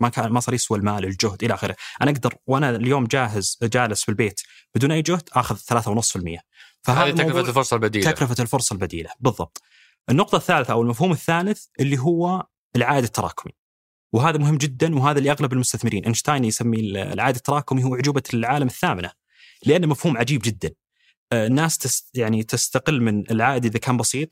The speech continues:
Speaker 1: ولكن ترى مع الوقت هو يسوى كثير. اليوم لما مثلًا، آه، جاك ولد وحطيت له مائة ألف،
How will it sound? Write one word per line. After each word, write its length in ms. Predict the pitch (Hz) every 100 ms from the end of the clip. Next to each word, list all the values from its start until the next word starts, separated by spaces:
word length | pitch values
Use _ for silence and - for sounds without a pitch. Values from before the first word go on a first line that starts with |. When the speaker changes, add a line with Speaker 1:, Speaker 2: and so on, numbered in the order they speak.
| -
Speaker 1:
ولكن 380 | 117 117 -
ترى 160 | 110 123
مع 120 | 110
الوقت 500 | 113 143 160 - - -
هو 160 | 117
يسوى 260 | 120 - 104
كثير. 240 | - 90 - _ _ _ _ -
اليوم 240 | 107 123
لما 140 | 123 120
مثلًا، 400 | 120 113 113 107
آه، 260 | 117 107 98 - 107
جاك 240 | 143 127 131
ولد 220 | 131 151 -
وحطيت 320 | - - 135
له 60 | 120
مائة 140 | 123 -
ألف، 280 | 101 - -